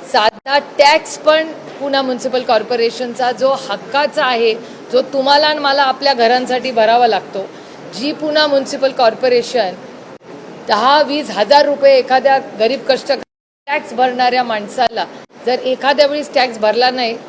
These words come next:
तर तुमच्या घराच्या, आपल्या सगळ्या पुणेकरांच्या घराच्या बाहेर येऊन ते बँड वाजवतात पाच, दहा, वीस हजार रुपयाला. पण इथे सत्तावीस कोटी, राईट?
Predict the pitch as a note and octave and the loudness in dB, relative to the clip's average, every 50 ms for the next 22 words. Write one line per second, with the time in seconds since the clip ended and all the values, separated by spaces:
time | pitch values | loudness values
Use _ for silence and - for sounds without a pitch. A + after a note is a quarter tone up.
0 | - - - C4+ C4 C4+ C#4 C4 C4 - D4 D4+ C#4+ B3 A#3+ A#3 A#3+ B3 B3+ B3+ | -14 -6 -6 -6 -4 -4 -6 -6 -4 -2 0 0 2 4 4 4 4 4 2 2
1 | C#4+ C4+ A#3 A#3+ A#3+ C4 C4+ C4+ C4 C4 - A#3+ G#3+ G#3 B3+ C4+ C#4 C#4+ C#4 C#4 | 0 0 0 -2 -4 -4 -4 -4 -4 -2 -4 -6 -4 -2 -2 0 0 -2 -4 -4
2 | C4+ C4+ C4 C4 C4+ C4 B3+ C4 B3+ B3 C#4 A#3+ A#3 A3+ A#3+ A#3+ A#3+ B3+ A3+ A#3+ | -6 -6 -6 -2 -2 -2 -2 -2 -2 -2 0 2 2 2 2 2 0 0 2 4
3 | A#3+ B3 B3 C4 C4+ C4 B3+ A#3+ B3 B3 A#3 A#3 A#3+ - - - - - E3 - | 4 4 2 0 -2 -4 -2 0 0 0 0 0 -2 -6 -12 -16 -18 -10 0 2
4 | A3+ A#3+ C4 C4 B3+ A#3 G#3+ F3 F#3 D#3+ - - - - - - - - - - | 4 4 4 4 4 4 4 4 2 -4 -4 -8 -14 -16 -16 -18 -18 -18 -20 -20
5 | - - - - - - - - - A3+ A#3+ B3+ B3 G3 F#3 A3+ A3+ A#3+ A#3 A#3 | -18 -18 -18 -18 -18 -18 -8 -4 -2 2 2 2 2 2 4 4 6 6 4 2
6 | B3 A3+ - A3 G3+ F#3+ G#3+ G3+ F#3+ D#3 - F3 D#3+ D3 C3 - - - - - | -2 -2 -2 0 0 2 0 0 0 0 -2 -2 -2 -2 -4 -8 -12 -16 -18 -18
7 | - - - A#3+ B3+ C4+ C4 - - C#4 D4+ D#4 F#4 - - - A#3+ A3+ A3+ - | -16 -10 -8 -6 -4 -4 -4 -2 0 0 0 0 -4 -8 -6 -2 -2 -2 -2 -4
8 | - - D4 D4 D4 - D4 C#4 D#4+ F4+ F#4+ - - - - B3 A3 - G#3+ F3+ | -2 0 2 2 2 0 -4 -6 -6 -6 -6 -6 -8 -6 -4 -4 -4 -4 -4 -4
9 | D3+ E3 G3+ - | -2 0 0 -2